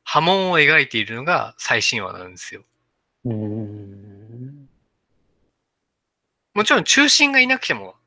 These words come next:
Speaker 1: 話は各自で、あの、独立しているから、成り立つんですけど、
Speaker 2: うん、うん。
Speaker 1: あ、全ページに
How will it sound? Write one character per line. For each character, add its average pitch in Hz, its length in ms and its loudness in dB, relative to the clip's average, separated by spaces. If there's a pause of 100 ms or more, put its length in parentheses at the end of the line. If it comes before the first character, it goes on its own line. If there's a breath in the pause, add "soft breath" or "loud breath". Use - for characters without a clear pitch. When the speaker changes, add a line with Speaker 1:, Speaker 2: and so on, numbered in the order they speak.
(160)
Speaker 1:
話 202 340 2
は 135 140 0
各 - 240 -2
自 110 220 -2
で、 95 280 -8 (380)
あ 110 120 -12
の、 98 140 -14
独 117 280 -6
立 151 240 0
し - 80 0
て 147 120 0
い 135 40 2
る 135 100 -2
か 117 100 -2
ら、 - 320 -6 (140)
成 131 140 2
り 160 80 2
立 - 180 0
つ - 60 -10
ん 92 100 -14
で - 80 -12
す - 100 -14
け 202 140 -4
ど、 107 300 2 (3000)
Speaker 2:
う 113 80 -4
ん、 104 340 -10
う - 40 -16
ん。 101 220 -18 (440)
Speaker 1:
あ、 113 260 -2 (400)
全 247 300 0
ペ 139 160 4
ー 123 40 0
ジ 123 140 -6
に 117 360 -10